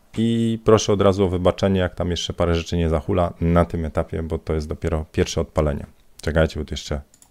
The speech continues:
Wojtek zaczął Tomku i <laughs> teraz się zastanawiam, co powie,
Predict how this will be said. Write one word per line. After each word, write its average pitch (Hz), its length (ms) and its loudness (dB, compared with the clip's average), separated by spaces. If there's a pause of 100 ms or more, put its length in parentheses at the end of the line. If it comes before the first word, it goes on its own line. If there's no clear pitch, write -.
(400)
Wojtek 78 360 0
zaczął 80 300 -4
Tomku - 480 0 (140)
i 87 80 -4
<laughs> - 60 12
teraz - 260 12
się - 160 -8
zastanawiam, - 560 -10
co - 180 0
powie, 71 460 -8